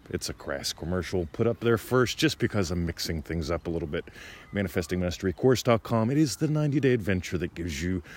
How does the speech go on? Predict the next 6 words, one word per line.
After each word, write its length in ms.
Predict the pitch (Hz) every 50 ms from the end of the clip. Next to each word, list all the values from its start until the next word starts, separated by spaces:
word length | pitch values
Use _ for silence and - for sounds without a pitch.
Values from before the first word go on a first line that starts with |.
| - - - -
ninety 580 | - 82 90 101 117 143 160 170 170 160 160 147
days 400 | - 110 113 117 110 107 98 -
of 100 | 92 78
experiences, 1000 | 92 - - - - - - 107 110 120 120 107 - - - 85 71 64 - -
not 200 | 101 92 101 120
answers, 720 | 151 180 180 160 143 - - 147 151 147 139 127 - -